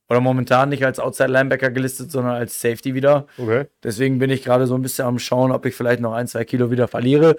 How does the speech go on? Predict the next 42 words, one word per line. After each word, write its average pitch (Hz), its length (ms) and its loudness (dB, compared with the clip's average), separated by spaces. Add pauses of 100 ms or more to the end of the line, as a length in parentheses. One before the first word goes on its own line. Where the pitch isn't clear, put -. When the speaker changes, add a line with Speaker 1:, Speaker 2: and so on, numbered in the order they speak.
(560)
Speaker 1:
äh, 143 380 6
in 139 80 -4
den 143 120 -2
nächsten 147 340 -2
zwei 135 240 0
Wochen, 135 280 0
aber 120 280 2
schauen 127 240 0
wir 120 80 0
mal. 107 420 -4 (100)
Speaker 2:
Ja, 98 120 -2
ich 120 100 2
hab 117 140 0
gehört, 127 320 4
Israel 123 360 0
hat 117 140 0
große 113 340 0
Receiver, 110 500 0
die 101 200 -4
es - 140 2
zu 147 200 2
tackeln 123 440 2
gilt. 151 360 0 (360)
Speaker 1:
<laughs> - 320 -10
Speaker 2:
Aber 131 280 2
ist 131 120 -2
natürlich 135 440 -2
cool 160 200 8
und 131 160 2
ist 139 140 -2
für 135 120 2
den 120 140 -2
deutschen 127 280 0
Verband 120 340 -2
ein 120 100 0
guter 123 220 -2
Einstieg 123 380 -6
wieder 117 180 0
zurück 120 280 -4
auf - 140 -4
die 123 80 -4
Nationalmannschaftsebene. 117 1200 -2